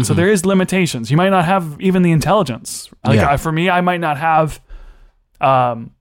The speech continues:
Speaker 1: like, the, the, um, the ability to read and retain information, so I might not be a good lawyer or something, right?
Speaker 2: <laughs>
Speaker 1: So I
Speaker 2: Yeah.
Speaker 1: understand that, but what I am saying is you might not be able to do everything,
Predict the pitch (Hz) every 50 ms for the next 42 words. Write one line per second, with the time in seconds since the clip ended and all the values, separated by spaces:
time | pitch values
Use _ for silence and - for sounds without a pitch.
0 | _ _ _ _ _ _ _ _ _ _ _ _ 156 151 143 131 - 160 131 139
1 | 151 - 147 151 160 147 139 127 131 123 - - _ _ _ _ _ _ _ _
2 | _ _ _ _ _ - 120 117 117 - - - 135 131 127 - _ _ _ _
3 | _ _ _ _ _ _ _ _ _ _ _ 156 156 143 139 175 175 170 165 175
4 | 175 - - - 165 147 135 147 165 180 180 180 175 156 127 - _ _ _ _
5 | _ _ _ 143 147 151 143 135 143 147 131 - - 160 170 170 170 165 160 151
6 | 156 151 131 156 147 147 151 165 156 - - 143 120 117 - 139 131 139 151 156
7 | 156 160 151 143 131 - 156 160 151 135 143 147 143 135 135 151 160 135 110 110
8 | - - 117 - 113 110 - - - - - 127 123 139 151 - _ _ 147 -
9 | - 165 - - 156 - - 107 101 202 - 202 202 208 226 220 214 - - -
10 | 233 233 240 226 190 139 113 110 - - 135 175 180 175 - _ _ _ _ _
11 | _ _ _ _ - 160 180 185 180 190 220 240 240 214 - 202 190 170 160 160
12 | 165 175 170 151 139 127 127 - - - - _ _ _ _ _ _ _ _ _
13 | _ _ _ _ _ _ _ _ _ _ _ _ _ _ _ _ _ _ _ _
14 | _ _ _ 139 143 156 165 180 208 220 226 214 196 196 185 160 147 143 151 143
15 | 139 156 147 - 175 185 185 175